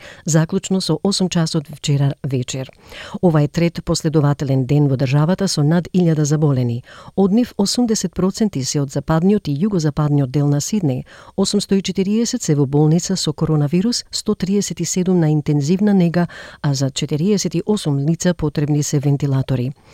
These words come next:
Во меѓувреме, премиерката на Нов Јужен Велс Гледис Береджиклијан вели дека одредени слободи ќе бидат вратени за целосно вакцинираните жители,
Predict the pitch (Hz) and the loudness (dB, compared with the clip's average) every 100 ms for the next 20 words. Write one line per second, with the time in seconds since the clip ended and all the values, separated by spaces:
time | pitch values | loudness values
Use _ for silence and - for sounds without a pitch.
0 | - - - - 170 190 175 185 185 196 | -20 -18 -18 -2 4 6 6 4 4 2
1 | 220 190 190 180 190 196 175 170 180 190 | 2 2 4 2 0 0 2 2 2 0
2 | 180 175 170 170 - 180 185 165 165 160 | 2 2 2 0 0 0 0 -2 -2 0
3 | 196 - 190 160 147 165 190 160 - 139 | 0 0 2 4 4 2 2 0 0 -2
4 | 147 170 202 220 - 196 190 202 202 175 | 0 0 2 0 0 0 2 0 0 -2
5 | 180 175 151 165 165 220 180 143 - 233 | 0 -2 0 0 2 2 2 -2 -2 -2
6 | 214 - 160 151 - 143 143 156 196 156 | 0 0 -2 -2 -2 0 2 4 2 0
7 | 131 135 170 190 | -2 -2 0 0